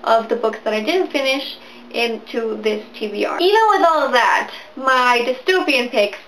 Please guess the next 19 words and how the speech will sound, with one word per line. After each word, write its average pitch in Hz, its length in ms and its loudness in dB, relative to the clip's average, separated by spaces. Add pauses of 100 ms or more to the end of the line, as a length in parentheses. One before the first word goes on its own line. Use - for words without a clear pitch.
(160)
are 233 160 4 (100)
still 233 260 2
pretty 262 300 0
ambitious. - 640 -4 (580)
I 254 720 2
have 277 400 0
the 262 80 0
first 285 320 0 (140)
week 269 200 -2
of - 160 0
April 240 520 2
free 254 360 2
because 254 380 -6
it's, 220 320 -6
like, 214 400 -2
our 220 300 0 (160)
spring 220 260 -2
break, 226 380 2 (500)
but 247 320 2